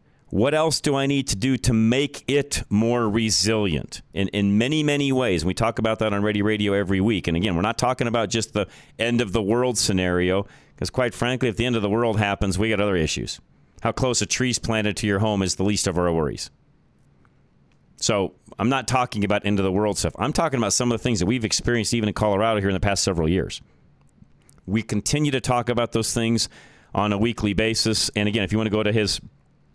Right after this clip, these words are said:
website, it's building resilient dot com. The other website that he gave us that you can also go to is the flood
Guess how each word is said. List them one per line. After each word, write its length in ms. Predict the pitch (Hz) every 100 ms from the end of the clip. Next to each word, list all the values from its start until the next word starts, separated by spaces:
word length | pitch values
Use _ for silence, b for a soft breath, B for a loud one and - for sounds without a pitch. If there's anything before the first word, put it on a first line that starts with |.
| -
website, 460 | 113 113 - 120 107
it's 160 | 107 90
building 540 | 76 120 120 120 110 B B B -
resilient 800 | 101 101 107 113 110 110 - 82
dot 280 | 95 92 -
com. 420 | 117 117 113 98
The 180 | 98 -
other 220 | 120 147 135
website 640 | 127 131 - 117 107 -
that 120 | 104
he 160 | 104 90
gave 400 | 78 110 123 85
us 220 | 80 -
that 80 | 90
you 120 | 92
can 140 | 95
also 300 | 101 104 101
go 240 | 85 107 110
to 260 | - 90
is 200 | 87 92
the 160 | - 87
flood 520 | - 107 110 123 120